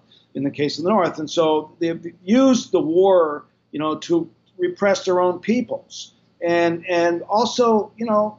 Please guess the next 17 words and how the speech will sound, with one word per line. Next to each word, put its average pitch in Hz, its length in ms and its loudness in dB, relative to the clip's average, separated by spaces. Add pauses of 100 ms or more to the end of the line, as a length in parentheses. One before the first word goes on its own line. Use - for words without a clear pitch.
it's 202 160 -8
just 233 180 -8
this - 360 -10 (120)
human 247 320 4
element 220 500 2
of - 140 -12
so 233 320 -4
many 226 240 2
people 202 520 0
being 180 260 2
divided 175 760 0 (380)
and 160 220 -4
families 196 520 2
being 185 200 2
divided 175 520 0
and 147 200 -2
wanting, 170 600 0